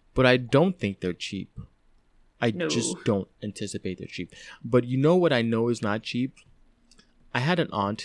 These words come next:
Speaker 1: who had a kid, and she went shopping for baby strollers. A baby stroller will cost you a stack.
Speaker 2: Oh, God.
Speaker 1: And you can't
Speaker 2: <laughs> I
Speaker 1: and
Speaker 2: believe
Speaker 1: imagine
Speaker 2: it.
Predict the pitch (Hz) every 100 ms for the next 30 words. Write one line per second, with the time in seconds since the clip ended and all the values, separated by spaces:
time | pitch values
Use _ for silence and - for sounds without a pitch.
0 | - 117 104 92 - - - 90 98 107
1 | - _ - 107 101 - - 147 123 104
2 | - - 107 98 - - - - - -
3 | _ _ _ _ - 110 95 - 101 101
4 | - - - - 50 50 - - - _
5 | - 127 139 143 170 156 - 131 139 160
6 | 170 165 _ _ 117 120 - 117 101 -
7 | 117 107 - _ _ _ _ _ 113 -
8 | 95 - - - _ - 220 214 202 -
9 | 220 202 247 254 - - - 165 156 156
10 | 180 - - 233 - - 156 - 180 208
11 | - -